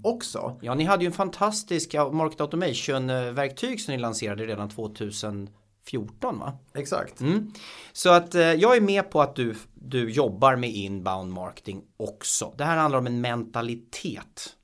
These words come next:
Speaker 2: du pratar om.
Speaker 1: Exakt.
Speaker 2: Och jag vill förtydliga ordet aktiv. Det är ju så här att man kan ju läsa sjuttio procent och göra sin resa, men ibland så, så läser man fel till att börja med, <laughs> vilket innebär att man kommer inte hela
Speaker 1: Exakt.
Speaker 2: vägen i den.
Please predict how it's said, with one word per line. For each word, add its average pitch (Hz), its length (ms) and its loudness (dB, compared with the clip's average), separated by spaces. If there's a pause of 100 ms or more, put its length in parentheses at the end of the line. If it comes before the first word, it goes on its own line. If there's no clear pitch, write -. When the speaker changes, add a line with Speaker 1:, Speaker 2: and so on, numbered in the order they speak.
(100)
Speaker 2:
du - 180 -8
pratar 104 260 -12
om. - 200 -16 (180)
Speaker 1:
Exakt. - 460 -8
Speaker 2:
Och 165 100 6
jag 170 100 10
vill 175 140 2
förtydliga 180 400 0
ordet 175 280 0
aktiv. 160 760 0
Det 143 160 -4
är 160 140 6
ju 170 80 4
så 170 140 -4
här 120 320 -2
att 127 220 -2
man 147 240 -2
kan 143 300 0
ju 147 100 2
läsa 160 720 0 (140)
sjuttio - 380 -4
procent 107 400 -6
och 117 60 -4
göra 107 140 -2
sin 107 180 -6
resa, 110 480 -4
men 127 240 -2
ibland 147 480 0
så, 165 400 0 (720)
så - 160 -2
läser 143 320 2
man 110 180 0
fel 139 440 2
till 117 160 0
att 110 60 8
börja 104 180 8
med, 117 140 4 (100)
<laughs> - 100 -6
vilket 170 300 8
innebär 120 380 8
att 117 140 2
man 117 200 2
kommer 117 240 0
inte 110 180 -2
hela 107 180 0
Speaker 1:
Exakt. 110 180 4
Speaker 2:
vägen 143 180 2
i 165 40 4
den. 180 280 4